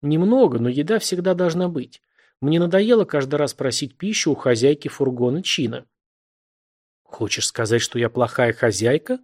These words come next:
возмущенно воскликнула Сала. «Я сказал, что ты не хочешь слушать меня», рявкнул в ответ араб и запрыгнул в фургон.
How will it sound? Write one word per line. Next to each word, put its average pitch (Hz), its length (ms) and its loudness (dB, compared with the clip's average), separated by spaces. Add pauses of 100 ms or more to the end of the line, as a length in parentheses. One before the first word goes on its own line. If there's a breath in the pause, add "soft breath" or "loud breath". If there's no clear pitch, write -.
возмущенно 131 640 -2
воскликнула 120 540 -2
Сала. 135 400 -4 (1040)
«Я 196 100 0
сказал, 214 320 2
что 202 140 -4
ты 202 80 -2
не 202 80 0
хочешь - 320 -2
слушать - 340 -4
меня», 131 340 -4
рявкнул 135 460 2
в 127 60 0
ответ 127 320 0
араб 175 300 0
и - 20 -2
запрыгнул 123 500 0
в - 80 -8
фургон. 135 460 -4